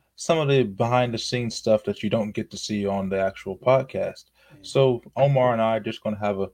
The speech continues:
Speaker 1: little conversation until Rhett comes in, and then we'll,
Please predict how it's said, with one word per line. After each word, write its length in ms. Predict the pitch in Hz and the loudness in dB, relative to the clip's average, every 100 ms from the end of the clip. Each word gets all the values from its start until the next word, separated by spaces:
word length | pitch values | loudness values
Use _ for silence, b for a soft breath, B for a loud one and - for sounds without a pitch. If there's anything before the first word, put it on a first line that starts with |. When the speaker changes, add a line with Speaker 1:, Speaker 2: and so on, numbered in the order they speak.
| b b b b | b b b b
Speaker 1:
little 200 | 110 104 | 0 0
conversation 720 | - 110 101 95 107 104 101 | 0 -2 -2 -4 -4 -4 -4
until 280 | 95 - 98 | -8 -4 -4
Rhett 240 | 90 - - | -2 -4 -4
comes 320 | 104 95 98 | -8 -8 -6
in, 140 | 98 | -6
and 140 | 95 95 | -6 -6
then 160 | 95 | -6
we'll, 220 | 98 95 | -6 -6